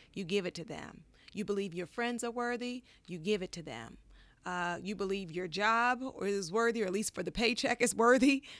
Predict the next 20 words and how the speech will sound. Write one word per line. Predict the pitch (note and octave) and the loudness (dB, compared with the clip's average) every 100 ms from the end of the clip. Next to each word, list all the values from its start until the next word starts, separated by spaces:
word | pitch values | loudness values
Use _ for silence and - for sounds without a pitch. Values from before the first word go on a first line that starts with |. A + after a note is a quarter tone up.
| - | -10
so | - A#3 | 2 2
you | G3+ G#3+ | 2 -2
give | D#3 A3+ | 0 2
it | A3 | 2
to | - F3 | -4 -10
them. | D#3+ C#3 D#3+ - _ _ _ _ _ - - - - | -10 -12 -18 -20 _ _ _ _ _ -20 -20 -20 -18
When | F#3 G3 C4+ E4+ F4 F4+ F4+ F#4+ - - | -12 -4 0 0 0 0 -2 -6 -10 -4
this | G3+ B3+ | 2 2
comes | - C4+ B3 - | 0 -4 -2 -4
full | A#3 A#3 | -2 -2
circle | - F#3 F3+ E3+ E3+ F3 - | -2 -4 -6 -8 -12 -12 -10
to | G#3 | -4
that | F#3+ - | -4 -4
issue | F#3+ F3+ F3 | -4 -4 -4
of | F3 E3+ | -8 -8
love, | E3+ E3 E3 - - - - - _ _ _ _ _ | -8 -8 -12 -16 -20 -20 -20 -20 _ _ _ _ _
when | - C4+ B3+ | -6 -4 -2
I | A3 | -4
really | G3+ B3+ D4 D#4 D4+ D4 | -6 -2 0 0 0 -2
love, | G#3+ A3 A#3+ B3+ B3+ C4 B3 | -2 -4 -4 -4 -6 -8 -12